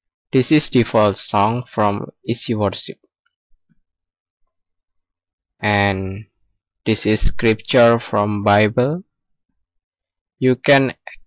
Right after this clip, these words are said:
download other Bible version.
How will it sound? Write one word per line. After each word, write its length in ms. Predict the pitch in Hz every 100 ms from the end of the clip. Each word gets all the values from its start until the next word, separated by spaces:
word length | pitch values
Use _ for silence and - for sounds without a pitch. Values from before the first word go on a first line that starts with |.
| _ _ _ _ -
download 460 | 135 143 143 147 _ _ _ _ _ _ _ _ _ _ - - _ - _ _ _ _ _
other 400 | - 123 123 120
Bible 540 | 110 117 113 113 123 123
version. 580 | 120 107 - - 90